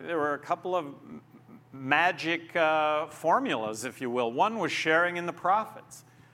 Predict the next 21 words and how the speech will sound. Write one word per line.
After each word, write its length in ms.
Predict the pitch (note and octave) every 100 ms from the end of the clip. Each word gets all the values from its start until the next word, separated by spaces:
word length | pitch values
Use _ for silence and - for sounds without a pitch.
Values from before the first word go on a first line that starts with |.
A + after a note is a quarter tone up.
| -
Amazingly, 640 | C#3+ D3+ F#3 G3 D#3+ C#3 C#3
if 140 | C#3+
you 80 | C#3
share 320 | B2 - E3
in 80 | D#3+
the 60 | C#3
profits, 560 | - D#3+ E3 C3 A2
the 100 | -
pie 460 | C#3 - D3+ D#3 D#3
just 280 | B2+ B2+ -
gets 240 | C3+ -
a 80 | C#3
lot 400 | B2+ D3 C#3+ -
bigger 320 | C#3 C#3+ D3
when 180 | C3 A#2+
everybody's 480 | C3 C#3+ B2+ C3 A#2
pulling 380 | - D3 C#3 B2+
in 120 | A#2+
the 60 |
same 300 | A2+ C#3 C3+
direction. 580 | A#2+ A#2 B2+ C3 C#3+ C#3